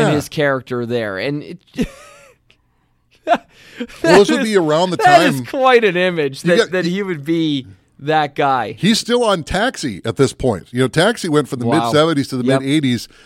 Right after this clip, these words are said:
Speaker 2: So this is, you know, before Romancing the Stone, where he's really breaking out into theater, in a ma-, mainstream roles. He's,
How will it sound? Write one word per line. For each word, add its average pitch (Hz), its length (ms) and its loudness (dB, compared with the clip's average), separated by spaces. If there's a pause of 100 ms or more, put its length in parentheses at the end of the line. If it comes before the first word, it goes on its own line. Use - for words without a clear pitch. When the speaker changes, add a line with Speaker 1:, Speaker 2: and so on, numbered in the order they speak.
(100)
Speaker 2:
So 156 440 4
this 160 360 -2
is, 147 200 -4
you - 240 -12
know, 151 160 0
before 165 460 -2
Romancing 123 580 -2
the 110 60 -4
Stone, 202 640 -2
where 139 140 -2
he's 117 120 -6
really 156 180 -4
breaking 123 400 -6
out 123 180 -2
into 113 300 -6
theater, 180 420 -2
in 131 80 -2
a 123 40 -4
ma-, 123 240 -4
mainstream 127 640 -2
roles. 147 320 4 (500)
He's, 165 240 0